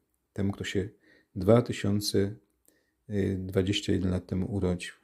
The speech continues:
czyli Jezusowi Chrystusowi. On jest, y, jubilatem. I składając mu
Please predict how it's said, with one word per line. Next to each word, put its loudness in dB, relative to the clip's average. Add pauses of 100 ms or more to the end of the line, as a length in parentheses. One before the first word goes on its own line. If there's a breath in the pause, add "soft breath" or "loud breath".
(120)
czyli -4
Jezusowi -2
Chrystusowi. -12 (1500)
On 8
jest, -2 (360)
y, -4 (3000)
jubilatem. 0 (1500 soft breath)
I 6 (1400)
składając 4
mu 0